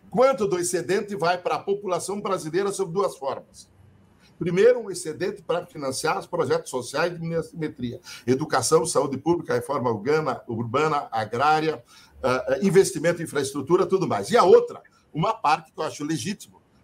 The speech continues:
de que nós podemos reduzir o preço dos derivados. O, a forma de administrar isso é meio complexa. Toda vez que a gente tabela um preço, tem problemas. Isso vai criar, vai manter mecanismos de mercado? Pode. Basta, por exemplo, agora, imediatamente,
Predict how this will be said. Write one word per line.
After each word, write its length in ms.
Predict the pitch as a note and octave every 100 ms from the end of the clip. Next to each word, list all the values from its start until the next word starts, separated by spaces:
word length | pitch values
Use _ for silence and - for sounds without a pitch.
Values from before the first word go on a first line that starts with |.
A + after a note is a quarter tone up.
| _ -
de 60 |
que 160 | - D3
nós 180 | D3+ -
podemos 500 | F3 F3 G3+ G3 C#3+
reduzir 360 | E3 D#3 A#2
o 100 | F3+
preço 500 | - D#3+ F3 - B2 _
dos 200 | D#3 A#2+
derivados. 760 | C#3 C3+ C3 C3+ E3 - - _ _ _
O, 160 | D3 D3+
a 80 | F3
forma 320 | - A3+ A3
de 80 | F3+
administrar 480 | - E3 - F3 F#3+
isso 160 | G3
é 40 | G3
meio 160 | G3+
complexa. 720 | G3+ G3+ F3+ C3+ - - - _ _ - _ -
Toda 260 | A#3+ A3
vez 220 | F3 F3
que 40 | D3
a 40 |
gente 180 | B2 -
tabela 400 | D#3 C#3+ C#3+ D3
um 80 | C#3+
preço, 460 | - G3+ G3+ -
tem 160 | - F3
problemas. 680 | G3 G#3 C#3 B2 - - _ _ _ _ _
Isso 180 | - C#3+
vai 200 | F3 G3+
criar, 340 | F3 D3+ C#3+ -
vai 140 | F3
manter 300 | F#3 F#3 F3+
mecanismos 420 | F3 D#3+ D3+ D#3
de 60 | D3
mercado? 440 | D3+ C3+ E3 G3 -
Pode. 260 | F#3 E3+ -
Basta, 320 | C3+ E3 F#3+
por 160 | G#3 G#3
exemplo, 280 | - G3 D#3
agora, 340 | B2 F#3+ D#3+
imediatamente, 580 | G#3 G3 F#3 E3 A2+